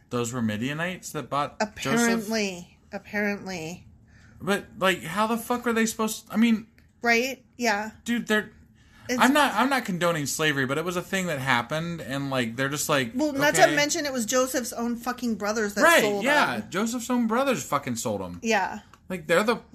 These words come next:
Speaker 1: oh,
Speaker 2: Rather than
Speaker 1: whatever.
Speaker 2: throwing him down the well. Do you remember that
Speaker 1: Yeah,
Speaker 2: story?
Speaker 1: yeah.
Speaker 2: Yeah, with his, you know, awesome colored coat or whatever.
Speaker 1: Yeah.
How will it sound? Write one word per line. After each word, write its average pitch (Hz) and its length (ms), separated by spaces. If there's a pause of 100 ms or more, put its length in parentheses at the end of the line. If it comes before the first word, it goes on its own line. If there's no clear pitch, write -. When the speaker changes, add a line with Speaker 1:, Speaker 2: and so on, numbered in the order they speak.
Speaker 1:
oh, - 140
Speaker 2:
Rather 240 240
than 240 80 (120)
Speaker 1:
whatever. 226 40
Speaker 2:
throwing 226 280
him 226 140
down 214 200
the 202 80
well. 185 360
Do 214 100
you 208 60
remember 233 240
that 254 140
Speaker 1:
Yeah, 277 160
Speaker 2:
story? 262 300
Speaker 1:
yeah. 139 200 (320)
Speaker 2:
Yeah, 180 300
with 208 180
his, 202 360
you 202 120
know, 196 140
awesome 202 360
colored 202 360
coat 208 260
or 208 80
whatever. 214 480
Speaker 1:
Yeah. 143 180